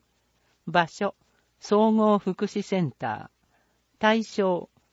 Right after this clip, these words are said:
市内在住のおおむね六十五歳以上の人。定員十五名、先着順。申し込み、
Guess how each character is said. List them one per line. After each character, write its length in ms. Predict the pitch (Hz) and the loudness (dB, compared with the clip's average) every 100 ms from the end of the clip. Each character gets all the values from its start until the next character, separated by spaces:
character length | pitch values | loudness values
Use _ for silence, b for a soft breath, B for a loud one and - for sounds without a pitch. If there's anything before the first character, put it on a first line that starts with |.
| _ | _
市 220 | - 262 | -2 4
内 260 | 233 147 117 | 4 4 0
在 300 | 151 180 170 | -2 -2 -2
住 280 | 185 170 160 | -2 -2 -2
の 240 | 135 - _ | -4 -10 _
お 180 | 180 208 | 0 4
お 40 | 220 | 4
む 160 | 214 | 4
ね 160 | 196 - | 2 0
六 320 | 160 165 226 | -2 0 -2
十 220 | 190 214 190 | -2 -4 -2
五 180 | 175 | -4
歳 460 | 180 214 208 202 202 | -2 0 2 2 0
以 40 | |
上 220 | 170 131 117 | -2 -4 -4
の 120 | 107 | -8
人。 380 | - _ 113 - _ _ _ _ _ _ | -14 _ -12 -12 _ _ _ _ _ _
定 260 | - 202 208 | 0 2 4
員 280 | 202 185 170 _ | 2 0 -4 _
十 260 | 135 208 190 | -6 -2 0
五 180 | 147 156 | 0 0
名、 360 | 127 87 - _ | -2 -8 -14 _
先 300 | _ 175 165 | _ -4 -2
着 300 | - 143 - | -2 -8 -8
順。 300 | 131 135 156 - _ _ _ _ _ - | -8 -8 -10 -16 _ _ _ _ _ 0
申 200 | 208 240 | 2 2
し 100 | - | 0
込 160 | 214 202 | 0 2
み、 180 | 190 | 0